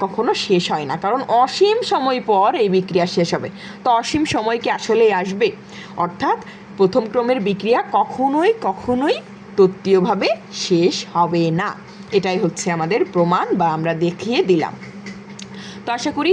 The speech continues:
তোমরা এই প্রমাণটা বুঝতে পেরেছ। আমি আবার রিপিট করছি, প্রথম কাজ তোমাদের থাকবে এখানে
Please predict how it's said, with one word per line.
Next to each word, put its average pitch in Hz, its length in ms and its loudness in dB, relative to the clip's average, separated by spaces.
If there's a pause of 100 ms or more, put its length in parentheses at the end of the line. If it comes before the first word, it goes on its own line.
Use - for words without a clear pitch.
তোমরা 214 280 2
এই 196 120 4
প্রমাণটা 196 440 2
বুঝতে 233 260 -2
পেরেছ। 269 280 2
আমি 320 220 0 (120)
আবার 254 200 2 (120)
রিপিট 311 320 0
করছি, 302 300 -2 (440)
প্রথম 330 300 0 (120)
কাজ 359 120 0 (120)
তোমাদের 277 280 -2 (100)
থাকবে 226 320 2 (580)
এখানে 214 280 -2